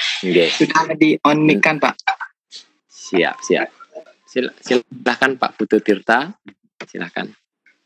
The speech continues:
Speaker 1: Selamat siang, Pak Putu Tirta. Halo,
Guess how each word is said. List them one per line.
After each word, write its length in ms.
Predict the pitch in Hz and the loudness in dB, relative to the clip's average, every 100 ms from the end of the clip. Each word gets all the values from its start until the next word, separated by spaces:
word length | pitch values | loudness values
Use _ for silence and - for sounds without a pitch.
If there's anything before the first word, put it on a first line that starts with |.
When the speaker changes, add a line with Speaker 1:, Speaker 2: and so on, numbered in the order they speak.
| _ _ 226 254 _ 254 254 240 _ _ _ _ _ _ _ _ _ _ _ _ _ _ _ _ _ | _ _ _ -20 _ -20 -20 -20 _ _ _ _ _ _ _ _ _ _ _ _ _ _ _ _ _
Speaker 1:
Selamat 240 | _ 104 104 | _ -6 -2
siang, 280 | - 131 135 | 0 -2 -2
Pak 100 | 123 | -6
Putu 200 | 120 113 117 | -4 -4 -2
Tirta. 560 | 117 98 87 82 110 _ - _ 196 _ _ _ _ 254 254 233 190 _ _ _ _ _ _ _ _ _ _ _ _ _ _ _ - - _ _ _ - - - | -2 0 -4 -4 -10 _ -20 _ -20 _ _ _ _ _ -18 -18 -20 _ _ _ _ _ _ _ _ _ _ _ _ _ _ _ -20 -20 _ _ _ -20 -20 -18
Halo, 520 | - 107 90 92 131 | -6 -2 0 -2 -10